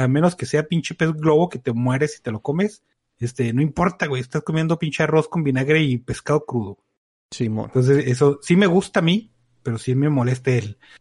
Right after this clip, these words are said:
Speaker 1: El wasabi es lo mismo, ¿no? Es, es el, es puré de una raíz picosa,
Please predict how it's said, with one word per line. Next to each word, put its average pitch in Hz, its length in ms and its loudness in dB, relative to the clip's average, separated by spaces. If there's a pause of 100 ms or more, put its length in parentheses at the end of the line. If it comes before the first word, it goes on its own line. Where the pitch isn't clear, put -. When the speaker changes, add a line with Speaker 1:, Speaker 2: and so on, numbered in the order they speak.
(220)
Speaker 1:
El 127 100 2
wasabi 147 320 4
es 175 60 2
lo 175 100 4
mismo, 185 320 4
¿no? 185 160 2
Es, 165 220 2
es 135 400 0
el, 156 160 0
es 127 180 2
puré 156 280 2
de 160 60 2
una 160 200 2
raíz 139 220 0
picosa, - 580 -2